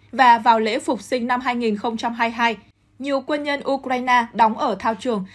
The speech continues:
Zavoriv thuộc vùng Lviv đã được đặt trong tình trạng cảnh giác cao độ. Cựu phát ngôn viên Bộ Tổng tham mưu các lực lượng vũ trang Ukraine cho biết thêm lúc đó, ông cũng có mặt tại thao trường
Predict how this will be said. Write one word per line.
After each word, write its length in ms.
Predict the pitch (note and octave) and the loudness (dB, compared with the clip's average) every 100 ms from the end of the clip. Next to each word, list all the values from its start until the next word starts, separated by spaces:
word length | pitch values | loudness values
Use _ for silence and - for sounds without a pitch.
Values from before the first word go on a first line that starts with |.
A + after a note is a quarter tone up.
| - | -12
Zavoriv 500 | G3 B3+ B3 B3+ D4 D#4 _ | -2 0 2 0 -2 -6 _
thuộc 220 | D4 C4 | -6 -4
vùng 220 | A#3+ A#3 | -2 -2
Lviv 340 | A#3 C4 D4+ E4 - _ - | -2 -2 -4 -4 -8 _ -8
đã 220 | G#3+ C#4 | -2 0
được 240 | E4+ C#4+ | 0 -2
đặt 180 | A#3 A3+ - | -2 -4 -4
trong 240 | C#4 B3+ | -6 -4
tình 200 | B3 A#3 | -4 -4
trạng 200 | F#3+ A3 - | -4 -6 -4
cảnh 180 | A#3+ F#3 | -4 -4
giác 260 | G#3+ C#4+ C#4+ | -4 -4 -2
cao 140 | A#3 | 0
độ. 200 | A3+ G3 - _ - _ _ _ | 0 -2 -6 _ -20 _ _ _
Cựu 200 | - C4 | -2 0
phát 240 | B3+ E4+ E4+ | 0 -2 0
ngôn 160 | C#4+ | -2
viên 240 | B3+ C4+ B3+ | 0 0 0
Bộ 180 | B3 - | -2 0
Tổng 220 | A#3 F#3 | -2 -2
tham 240 | A3 B3 A#3+ | -4 -2 4
mưu 180 | B3 | 4
các 260 | A#3 D#4+ D#4+ | 2 -2 -2
lực 140 | B3+ | -2
lượng 180 | G3+ G3 | -2 -4
vũ 140 | F#3 C4 | -2 -4
trang 340 | D4 C4 B3 | -2 -4 0
Ukraine 500 | B3 B3 A3 A3 A3 G#3+ | -2 0 -2 0 -2 -4
cho 140 | D4 | -6
biết 160 | C#4 E4+ | -4 -4
thêm 200 | D4 B3 | 0 0
lúc 200 | A#3+ D#4 | 0 -2
đó, 320 | A3+ F#3+ - - _ | 0 0 0 -8 _
ông 220 | - C4+ C4 | -4 -4 0
cũng 240 | A#3 D#4 | -2 0
có 140 | A#3 | -4
mặt 200 | B3+ D4 - | -2 -4 -4
tại 200 | A3 - | -6 -4
thao 160 | - C4 | -6 -6
trường 280 | C4 A3+ | -2 -2